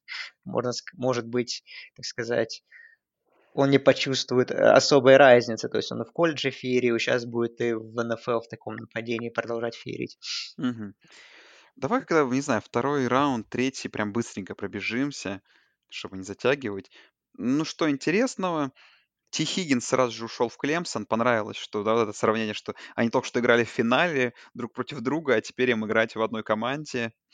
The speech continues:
Speaker 2: Это необычно. Э, Майкл Питтман — хороший выбор, как по мне, для Колтс. Э, Деандре
Speaker 1: Мгм,
Speaker 2: Свифт
Speaker 1: да.
Speaker 2: в итоге упал аж до Детройта. Детройт, видимо, тоже не мог не пройти мимо этого пика. Э,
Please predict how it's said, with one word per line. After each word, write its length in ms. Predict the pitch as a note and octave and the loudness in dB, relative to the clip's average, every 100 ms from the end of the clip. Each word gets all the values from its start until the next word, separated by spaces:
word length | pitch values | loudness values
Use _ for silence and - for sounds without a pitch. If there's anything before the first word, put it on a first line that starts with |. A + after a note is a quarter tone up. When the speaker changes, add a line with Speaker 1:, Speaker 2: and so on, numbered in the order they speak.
| - - _ | -20 -20 _
Speaker 2:
Это 220 | G#2+ - | -8 -6
необычно. 800 | G#2 G#2 G2+ C3+ - - C3+ A#2 - _ _ _ _ _ _ _ _ _ _ _ _ _ _ - - | -4 -4 -4 -6 -6 -6 -4 -6 -10 _ _ _ _ _ _ _ _ _ _ _ _ _ _ -16 -10
Э, 240 | A2+ A2 A2 | -6 -4 2
Майкл 300 | A#2+ A#2+ A2 | 2 2 -2
Питтман — 500 | - C#3+ A2+ G#2 - - _ _ | -4 -6 -4 -6 -8 -20 _ _
хороший 420 | A2 E3 - D#3 | 0 2 0 -4
выбор, 380 | C#3+ C#3+ A#2+ - | -2 2 2 2
как 220 | A#2 - | -2 -4
по 100 | A2+ | -4
мне, 140 | A2 | -4
для 240 | G#2 A2 A2 | -2 -2 -2
Колтс. 540 | - A#2 G#2+ - - - _ _ _ _ - | -6 -4 -4 -8 -18 -20 _ _ _ _ -6
Э, 260 | G#2+ G#2 G2+ | -2 0 2
Деандре 300 | B2 C3+ - | 4 4 0
Speaker 1:
Мгм, 0 | |
Speaker 2:
Свифт 360 | D#3+ C3 B2+ | 2 0 0
Speaker 1:
да. 0 | |
Speaker 2:
в 80 | A#2+ | -4
итоге 240 | - A2+ A2 | -6 -6 -6
упал 480 | G#2+ A#2+ A#2 G2+ - - _ | 0 4 4 2 -6 -20 _
аж 200 | - A2 | -6 -4
до 80 | G#2+ | -4
Детройта. 720 | G#2+ - E3+ A#3 - E3+ D3+ - - | -4 -2 0 0 0 -2 -4 -10 -8
Детройт, 340 | A#2+ F3+ - | -2 -2 0
видимо, 220 | D3 C3+ | -2 -2
тоже 280 | D3 A#2 G#2 | -2 -2 -2
не 100 | A2 | -2
мог 180 | A2+ - | -2 -4
не 100 | G#2 | 0
пройти 360 | A2+ A#2 - G#2+ | 2 2 -2 -6
мимо 240 | F#2+ F#2+ | -6 -8
этого 200 | F#2+ G2+ | -6 -8
пика. 460 | - F3 C#3 A2+ - _ _ _ _ _ | -8 -4 0 -2 -4 _ _ _ _ _
Э, 460 | G#2+ G#2+ G#2 G2+ | -8 -6 -8 -10